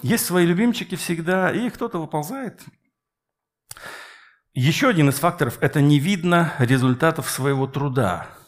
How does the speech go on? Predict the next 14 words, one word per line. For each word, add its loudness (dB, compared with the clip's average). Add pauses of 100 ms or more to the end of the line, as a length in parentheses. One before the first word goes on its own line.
(240)
Я 2
думаю, 4
с -4
этим 0
каждый -2
из -8
нас -2
сталкивался. -4
Вроде -4
бы -2
ты 0
работаешь 0 (2750)
и 4
встречаешься 2